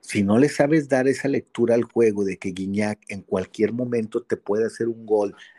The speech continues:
aunque tú ya lleves veinte oportunidades,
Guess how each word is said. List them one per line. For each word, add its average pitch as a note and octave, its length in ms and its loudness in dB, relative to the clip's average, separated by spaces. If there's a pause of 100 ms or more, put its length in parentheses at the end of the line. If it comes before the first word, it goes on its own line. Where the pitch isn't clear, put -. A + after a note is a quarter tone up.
(120)
aunque G2 320 -2
tú A2+ 220 -4
ya A#2+ 140 4
lleves A2 500 2 (220)
veinte G#2+ 400 0
oportunidades, A#2+ 1000 -4